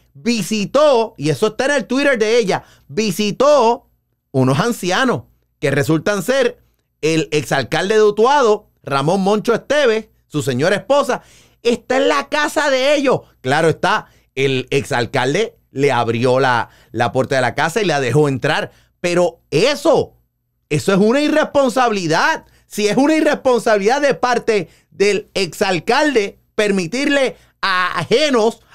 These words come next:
a entrar a su casa, ¿cómo es que la gobernadora, aún con la máscara puesta, está ahí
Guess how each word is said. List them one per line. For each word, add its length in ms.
a 140
entrar 360
a 100
su 200
casa, 640
¿cómo 440
es 140
que 140
la 260
gobernadora, 920
aún 400
con 180
la 120
máscara 460
puesta, 420
está 460
ahí 420